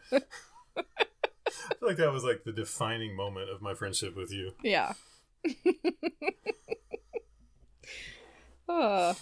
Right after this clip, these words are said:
Speaker 1: I just block them all. No.
Speaker 2: Yeah.
Speaker 1: Just block, block, block.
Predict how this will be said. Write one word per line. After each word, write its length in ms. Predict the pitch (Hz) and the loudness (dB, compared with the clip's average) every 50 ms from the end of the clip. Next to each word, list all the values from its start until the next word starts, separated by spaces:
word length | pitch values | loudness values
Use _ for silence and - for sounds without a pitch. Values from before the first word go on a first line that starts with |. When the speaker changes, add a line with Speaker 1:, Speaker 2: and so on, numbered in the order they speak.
| - - - - - _ _ _ _ _ | -6 -16 -18 -20 -20 _ _ _ _ _
Speaker 1:
I 120 | - 214 220 | 4 4 4
just 240 | 220 262 240 - - | 4 2 -2 -2 0
block 320 | 175 139 143 175 - - | 4 4 4 4 2 -2
them 140 | - - - | -8 -8 -6
all. 260 | - - - 226 - _ _ _ _ _ _ _ _ _ _ _ _ _ _ _ _ - | -4 -4 -4 -4 -6 _ _ _ _ _ _ _ _ _ _ _ _ _ _ _ _ -10
No. 80 | - - - | -8 -4 -4
Speaker 2:
Yeah. 120 | 156 - 143 - _ _ _ _ _ _ _ _ _ _ _ _ - 214 | -2 -2 -4 -4 _ _ _ _ _ _ _ _ _ _ _ _ -2 0
Speaker 1:
Just 280 | 240 262 240 - 190 | 2 2 0 0 0
block, 360 | - 190 190 185 202 226 - _ _ _ - | 2 4 4 4 2 0 -4 _ _ _ 2
block, 320 | - 202 180 185 196 - _ _ _ | 6 8 10 8 8 6 _ _ _
block. 340 | - 143 143 139 120 - | 2 4 4 6 4 2